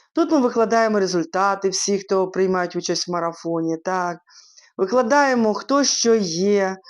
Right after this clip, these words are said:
е, їсть. Ось у мене Тетянка проходила, м, програму С дев'ять і, е, робила собі салатики з брокколі. Ось її котик Норіс теж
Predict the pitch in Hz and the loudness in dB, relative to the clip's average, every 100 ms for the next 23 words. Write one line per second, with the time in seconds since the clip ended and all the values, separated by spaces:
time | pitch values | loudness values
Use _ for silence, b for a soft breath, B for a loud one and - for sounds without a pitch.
0 | B _ - 175 180 180 185 185 226 214 | B _ -2 2 4 4 2 2 0 0
1 | - - 190 202 196 196 196 190 180 202 | -2 -2 0 0 0 -2 -2 -2 -2 -2
2 | 202 196 196 - 208 185 190 185 180 B | -2 -4 -4 0 0 2 4 2 0 B
3 | B B - 180 175 185 196 190 - 185 | B B -6 -2 0 0 0 0 0 0
4 | 294 277 - - 196 196 190 175 175 175 | 2 2 0 -2 0 2 4 4 4 2
5 | 175 165 147 156 151 - 180 185 220 190 | 2 0 -4 -8 -12 -4 -2 0 0 0
6 | 185 180 190 220 247 247 226 202 226 220 | -2 -2 0 0 0 -2 -2 2 2 2
7 | 214 196 185 202 247 - 196 214 - 185 | 2 2 4 2 -2 -2 -2 -2 0 0
8 | 202 190 190 B B - 165 180 208 202 | 0 -2 -4 B B -10 -4 0 0 0
9 | - - 175 185 - | -2 -2 0 0 -2